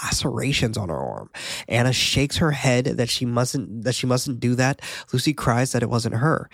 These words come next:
Anna hugs her, telling her to calm down. Later that night, the girls are getting ready for bed. Lucy sticks a chair underneath a door handle. Anna offers her to sleep in her bed with her,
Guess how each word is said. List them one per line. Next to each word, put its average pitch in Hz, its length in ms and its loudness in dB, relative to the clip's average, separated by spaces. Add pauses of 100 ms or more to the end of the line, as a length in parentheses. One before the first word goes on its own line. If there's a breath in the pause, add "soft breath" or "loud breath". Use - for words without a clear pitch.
(260 loud breath)
Anna 107 140 2
hugs 123 280 2
her, - 200 -8 (220 loud breath)
telling 120 200 0
her 165 80 2
to 180 80 -2
calm 175 280 -2
down. 175 300 0 (420 soft breath)
Later 113 200 0
that 160 140 2
night, 156 300 0
the 123 80 -2
girls 123 340 0
are 135 80 0
getting 127 260 0
ready 120 160 2
for - 140 -4
bed. 143 400 -2 (340 loud breath)
Lucy 123 240 0
sticks - 360 -2
a 185 40 0
chair 156 240 2
underneath 147 380 0
a 127 160 0
door 127 300 2
handle. - 420 -2 (300 loud breath)
Anna 120 180 2
offers 147 360 2
her 156 100 0
to 147 80 -2
sleep - 280 -2
in 147 100 0
her 175 200 2
bed 120 280 -2
with 113 120 0
her, - 380 -2